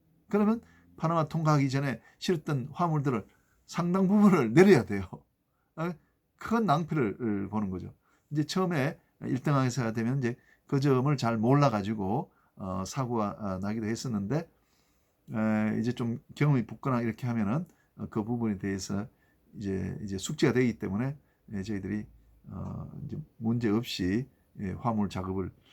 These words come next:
어, 했었습니다. 에, 그래서 우리가 뱃사람들이 이제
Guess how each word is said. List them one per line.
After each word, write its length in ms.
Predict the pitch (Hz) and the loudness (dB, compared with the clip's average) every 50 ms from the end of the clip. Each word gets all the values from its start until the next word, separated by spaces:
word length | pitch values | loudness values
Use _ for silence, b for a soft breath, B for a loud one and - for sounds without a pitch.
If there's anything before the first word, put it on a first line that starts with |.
| b b b - | b b b -16
어, 60 | 110 101 98 92 95 95 - - 117 - - | -12 -10 -10 -10 -10 -10 -12 -14 -12 -8 -8
했었습니다. 600 | 127 - - 117 - - - 92 87 101 104 - - _ _ _ _ _ _ - | -6 -6 -8 -10 -10 -8 -8 -8 -8 -8 -10 -12 -14 _ _ _ _ _ _ -8
에, 120 | 107 104 104 | -8 -6 -4
그래서 380 | - 139 135 127 147 127 135 - _ _ _ _ _ _ _ _ _ _ _ _ _ _ _ _ _ B B B B | -2 -2 0 0 0 -2 -4 -6 _ _ _ _ _ _ _ _ _ _ _ _ _ _ _ _ _ B B B B
우리가 200 | - 123 135 135 | 0 2 2 4
뱃사람들이 800 | 131 135 131 - 151 151 147 135 127 101 101 104 113 147 220 220 - _ _ _ _ _ _ _ _ _ _ _ _ _ _ _ _ _ - | 4 2 2 4 4 4 4 2 2 2 2 2 2 2 2 0 -4 _ _ _ _ _ _ _ _ _ _ _ _ _ _ _ _ _ -12
이제 460 | 135 107 110 104 101 95 92 92 | -6 -4 -2 -2 -2 -2 -4 -8